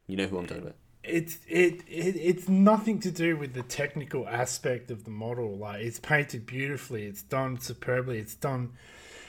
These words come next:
Speaker 2: a million times better than what I could do. It is just Nurgle. I do not get excited over Nurgle. Like, uh, I don't know what it is. Like, they're, like,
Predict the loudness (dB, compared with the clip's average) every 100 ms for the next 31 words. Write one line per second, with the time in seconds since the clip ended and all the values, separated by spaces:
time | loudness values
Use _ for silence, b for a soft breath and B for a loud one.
0 | B -4 0 2 2 0 0 0 0 -2
1 | -2 0 0 0 0 0 0 -2 -4 -8
2 | -4 -4 -4 2 4 4 0 -2 -4 2
3 | 4 2 0 -8 -16 -20 -20 _ _ _
4 | _ _ -4 2 4 4 2 -4 2 4
5 | 4 2 0 2 0 2 0 -2 -4 -2
6 | -2 -2 -6 -6 -8 -6 -6 -6 -8 -12
7 | -10 -10 -10 -12 -18 -20 _ _ _ _
8 | _ _ _ _ _ _ _ _ -16 -12
9 | -10 -8 -8 -2 4 6 8 10 8 4
10 | 0 -2 -4 -8 -6 -6 -8 -4 2 2
11 | 2 0 0 0 -4